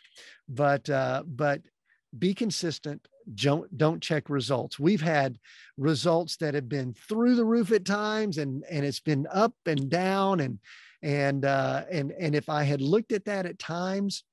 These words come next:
you know what? I may have gotten discouraged. But what I get excited about is the consistency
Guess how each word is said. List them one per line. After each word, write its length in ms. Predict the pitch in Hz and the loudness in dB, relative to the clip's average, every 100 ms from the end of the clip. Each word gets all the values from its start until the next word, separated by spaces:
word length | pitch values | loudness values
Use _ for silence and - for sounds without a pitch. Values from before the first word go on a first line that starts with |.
| _ _ - | _ _ -2
you 100 | 170 | 4
know 140 | 180 | 6
what? 280 | 185 190 - _ _ _ 165 | 6 4 2 _ _ _ 2
I 60 | |
may 180 | 160 175 | 4 4
have 100 | 175 | 2
gotten 260 | 151 160 147 | 0 -2 -4
discouraged. 640 | 139 - 139 - - - _ _ - _ _ - | -6 -6 -8 -8 -10 -14 _ _ -20 _ _ -2
But 100 | 165 | 2
what 180 | 165 | 4
I 100 | 190 | 4
get 140 | 185 180 | 6 6
excited 460 | 165 190 208 208 | 4 -2 0 0
about 420 | 147 135 127 143 262 _ _ _ _ _ _ | 0 0 0 -2 -6 _ _ _ _ _ _
is 200 | - 127 | -2 0
the 120 | 139 | -2
consistency 960 | - 127 - 190 180 - 170 - 160 151 | -2 -4 -2 0 0 -2 -6 -4 -6 -8